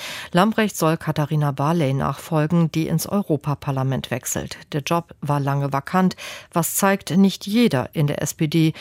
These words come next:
wünscht sich dringend die Leitung des Justizressorts. Panayotis Gavrilis stellt Ihnen Christine Lambrecht vor.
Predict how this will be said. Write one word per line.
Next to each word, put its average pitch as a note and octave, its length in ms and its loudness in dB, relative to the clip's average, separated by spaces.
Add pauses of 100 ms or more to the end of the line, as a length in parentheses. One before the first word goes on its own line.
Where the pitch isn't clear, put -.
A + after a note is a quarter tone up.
(300)
wünscht E3+ 360 2
sich - 280 -4
dringend D3 560 0
die F3 80 2
Leitung C3 400 -2
des - 360 -6
Justizressorts. - 1000 -4 (420)
Panayotis G3+ 540 2
Gavrilis D3+ 720 -2
stellt D3+ 340 -2
Ihnen C#3+ 320 0
Christine D3+ 460 -2
Lambrecht C#3+ 480 -4
vor. - 320 -12